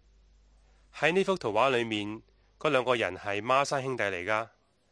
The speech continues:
佢哋嘅名就係以掃同埋雅各。佢哋嘅爸爸係亞伯拉罕嘅仔以撒。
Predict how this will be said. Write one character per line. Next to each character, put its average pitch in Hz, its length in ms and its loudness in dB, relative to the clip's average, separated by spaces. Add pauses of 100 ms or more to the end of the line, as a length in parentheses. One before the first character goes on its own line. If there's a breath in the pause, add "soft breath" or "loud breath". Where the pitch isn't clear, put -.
(640)
佢 - 120 -2
哋 127 220 4
嘅 123 40 0
名 113 220 2
就 113 120 0
係 95 380 -4 (280)
以 113 180 -6
掃 107 360 0 (200)
同 110 120 -10
埋 92 200 -6
雅 92 200 -2
各。 101 140 -4 (1600)
佢 156 140 -2
哋 139 100 2 (100)
嘅 - 20 0
爸 92 180 0
爸 139 400 2 (480)
係 131 180 2
亞 131 80 4
伯 135 160 2
拉 147 160 4
罕 120 200 0
嘅 113 120 0
仔 101 160 -2
以 98 280 -6
撒。 92 320 -6